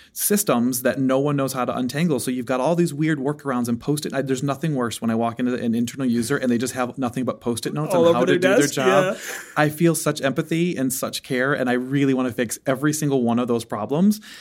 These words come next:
Speaker 1: because that person, you see, they care, right? They've
Speaker 2: Yeah.
Speaker 1: got the Post-it notes.
Speaker 2: Oh,
Speaker 1: They've
Speaker 2: yeah.
Speaker 1: built the map, but that map is just not the straightest way to get from point A to point B, and that's where we can come in and we can just, you know, build that new expressway where it has the one exit you need to get off to do your job so you can go home and not think about work when you get home.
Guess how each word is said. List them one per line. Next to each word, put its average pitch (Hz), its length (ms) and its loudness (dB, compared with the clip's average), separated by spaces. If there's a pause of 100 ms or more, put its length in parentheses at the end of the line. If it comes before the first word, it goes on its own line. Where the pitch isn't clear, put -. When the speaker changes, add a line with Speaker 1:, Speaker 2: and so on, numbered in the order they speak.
(140)
Speaker 1:
because 147 220 0
that 139 140 0
person, 175 440 2
you 147 120 0
see, 180 540 -4 (320)
they 151 100 2
care, 175 300 0
right? 151 360 0
They've 143 120 0
Speaker 2:
Yeah. 170 80 2
Speaker 1:
got 190 100 0
the 180 60 0
Post-it 185 340 0
notes. 151 240 2
Speaker 2:
Oh, 135 40 -2
Speaker 1:
They've 160 180 4
Speaker 2:
yeah. 165 60 0
Speaker 1:
built 180 220 4
the 147 80 -2
map, 175 460 0 (260)
but 156 140 0
that 143 160 0
map 160 420 0
is 127 300 -2
just 147 380 -2
not 143 360 -2
the 131 80 -2
straightest 131 380 -2
way 131 100 2
to 123 100 -4
get 120 120 0
from 120 140 -4
point 123 180 -2
A 113 60 0
to 110 80 0
point 107 240 -2
B, 113 240 -2
and 117 160 -2
that's 120 260 -2
where 120 100 0
we 120 140 0
can 123 140 -6
come 120 180 -2
in 113 100 0
and 110 80 2
we 117 80 0
can 117 140 -4
just, 117 300 -6
you 127 80 -4
know, 104 160 -2 (360)
build 139 200 4
that 131 120 2
new 120 140 0
expressway 107 680 -6
where 113 200 0
it - 140 -4
has 107 180 -4
the 117 100 -4
one 120 180 -2
exit 120 280 -2
you 117 100 -4
need 113 140 -2
to 117 80 -2
get 117 100 0
off 165 280 2
to 113 80 -4
do 110 100 -2
your 113 120 0
job 156 320 0
so - 100 -8
you 104 40 -4
can 110 80 0
go 135 120 0
home 127 340 -6
and 107 200 0
not 117 240 -4
think 120 140 -4
about 113 220 -6
work 110 180 -4
when 107 80 -2
you 104 80 0
get 101 140 -2
home. 85 120 -12